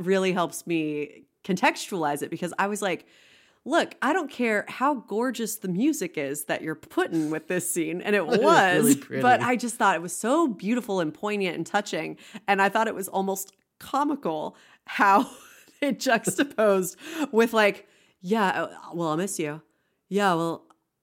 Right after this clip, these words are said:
Speaker 1: I was thinking about that, and maybe you can meet me on the
Speaker 2: <laughs>
Speaker 1: road." Well, I can't do that. I understand. <laughs> I'm like,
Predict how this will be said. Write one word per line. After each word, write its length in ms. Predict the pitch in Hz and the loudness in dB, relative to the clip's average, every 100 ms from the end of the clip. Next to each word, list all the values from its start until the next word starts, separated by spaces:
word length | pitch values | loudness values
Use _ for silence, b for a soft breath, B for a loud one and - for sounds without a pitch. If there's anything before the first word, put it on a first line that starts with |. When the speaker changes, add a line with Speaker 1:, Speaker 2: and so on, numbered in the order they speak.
| _ 190 | _ -8
Speaker 1:
I 40 | |
was 120 | 170 | -4
thinking 200 | 208 185 | -2 -2
about 200 | 151 147 | -4 -4
that, 280 | 151 147 - | -4 -6 -6
and 280 | 156 151 151 _ - | -8 -10 -12 _ -8
maybe 220 | 180 175 | -4 -4
you 100 | 175 | -4
can 120 | 170 | -4
meet 140 | 170 175 | -2 0
me 80 | 170 | 0
on 140 | 165 | 0
the 80 | 160 | 0
Speaker 2:
<laughs> 100 | 185 | 0
Speaker 1:
road." 260 | 170 180 b b b b b _ | 0 -2 b b b b b _
Well, 120 | - | -4
I 60 | 185 | -2
can't 220 | 208 180 | 0 -2
do 140 | 208 208 | -4 -4
that. 300 | 143 135 160 _ _ - | -2 -4 -10 _ _ -6
I 120 | 190 202 | 0 0
understand. 580 | 165 - 170 180 226 - - | 0 -4 -2 0 -2 -4 -14
<laughs> 140 | - 359 359 381 359 370 320 370 320 262 285 285 - | 6 8 12 10 10 8 6 6 6 6 4 2 2
I'm 1500 | 453 - - 440 - - - - - 453 427 - 427 440 381 440 | 2 2 0 0 0 -4 -2 -2 0 0 0 4 6 6 4 2
like, 120 | 392 | 0